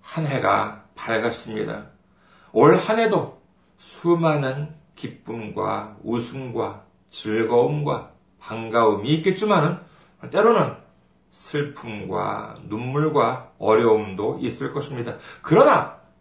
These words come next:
성경은 말씀하십니다. 로마서 팔 장 이십팔 절. "우리가 알거니와 하나님을 사랑하는 자, 곧 그의 뜻대로 부르심을 입은 자들에게는 모든 것이 합력하여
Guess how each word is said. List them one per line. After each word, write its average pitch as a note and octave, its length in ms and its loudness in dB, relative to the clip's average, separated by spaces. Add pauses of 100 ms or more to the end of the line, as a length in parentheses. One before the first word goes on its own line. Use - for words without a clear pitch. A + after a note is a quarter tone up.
성경은 A2+ 680 -4
말씀하십니다. B2+ 880 0 (680)
로마서 D#3 720 6 (140)
팔 D3 300 0
장 C3+ 460 0
이십팔 D3 680 0
절. - 340 0 (1040)
"우리가 A3 360 6
알거니와 G3 760 4
하나님을 B2+ 400 2
사랑하는 B2+ 460 2
자, B2 180 0
곧 - 240 2 (180)
그의 G3 380 4
뜻대로 G#3 680 2
부르심을 B2+ 600 0
입은 B2+ 220 0
자들에게는 F#3+ 580 4 (200)
모든 B3+ 600 6
것이 A#3 380 2
합력하여 F#3+ 920 -6